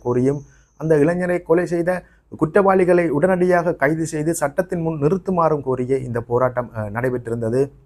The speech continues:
இவ்வாறு அந்த, அஹ், கொலை செய்யப்பட்ட இளைஞருடைய சடலத்தினை ஏந்தியவாறு அங்கு பேரணியாக வந்திருந்த, அஹ், அப்பகுதி மக்கள் திடீரென போலீஸ் நிலையத்தினை முற்றுகையிட்டு இவ்வாறான ஒரு போராட்டத்தினை,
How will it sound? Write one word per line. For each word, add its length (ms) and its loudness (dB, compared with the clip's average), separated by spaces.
இவ்வாறு 400 4
அந்த, 340 6
அஹ், 140 -8
கொலை 200 2
செய்யப்பட்ட 600 4
இளைஞருடைய 680 0
சடலத்தினை 720 0
ஏந்தியவாறு 680 4
அங்கு 360 -6
பேரணியாக 540 2
வந்திருந்த, 560 -4
அஹ், 140 4
அப்பகுதி 400 2
மக்கள் 360 0
திடீரென 520 0
போலீஸ் 300 -2
நிலையத்தினை 440 -4
முற்றுகையிட்டு 680 0
இவ்வாறான 440 0
ஒரு 200 -4
போராட்டத்தினை, 600 0